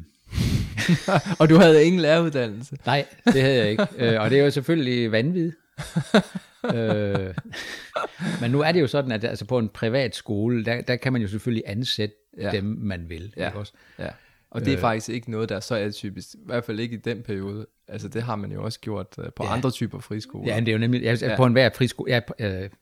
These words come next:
Speaker 2: frisko-, friskole
Speaker 1: Eller
Speaker 2: eller privat
Speaker 1: friskoler,
Speaker 2: Ja.
Speaker 1: mener jeg. Ikke
Speaker 2: Ja.
Speaker 1: bare en friskole, men
Speaker 2: Nej.
Speaker 1: friskole.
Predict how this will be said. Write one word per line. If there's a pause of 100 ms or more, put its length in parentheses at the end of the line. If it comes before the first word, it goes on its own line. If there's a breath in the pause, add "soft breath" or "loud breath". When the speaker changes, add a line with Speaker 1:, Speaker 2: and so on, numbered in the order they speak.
(160)
Speaker 2:
frisko-,
friskole
Speaker 1:
Eller
Speaker 2:
eller
privat
Speaker 1:
friskoler,
Speaker 2:
Ja.
Speaker 1:
mener
jeg.
Ikke
Speaker 2:
Ja.
Speaker 1:
bare
en
friskole,
men
Speaker 2:
Nej.
Speaker 1:
friskole.